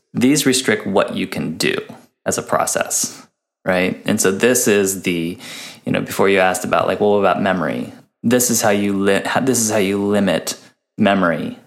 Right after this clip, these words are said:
um, or C P U resources for a particular container or process, right? So this, C groups allow containers to share the available hardware resources and optionally enforce limits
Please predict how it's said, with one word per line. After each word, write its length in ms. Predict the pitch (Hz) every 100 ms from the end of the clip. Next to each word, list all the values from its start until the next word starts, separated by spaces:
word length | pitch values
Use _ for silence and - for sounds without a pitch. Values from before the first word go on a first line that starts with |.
| -
um, 420 | 98 87 82 87 -
or 220 | 95 87
C 180 | - 123
P 160 | -
U 80 | 80
resources 600 | - - - - - -
for 260 | - 92 85
a 80 | -
particular 720 | - 87 - 85 82 80 - - _ _ _
container 600 | - 95 87 78 - - - _ -
or 120 | 107 -
process, 440 | - - - -
right? 320 | 101 110 -
So 320 | - 101 95 - - - - -
this, 280 | 117 117 127 110 95
C 260 | 90 - 147
groups 300 | 135 135 127
allow 400 | 104 104 98 101
containers 460 | 101 98 101 98 92
to 100 | 90
share 680 | - - 87 92 110 113 - _ _
the 260 | 117 107 98
available 420 | 101 104 104 104
hardware 280 | 123 120 -
resources 600 | - - 50 - - 113
and 340 | - 95 85 -
optionally 420 | 87 - - 90
enforce 420 | 90 - 95 -
limits 640 | 85 87 92 - - -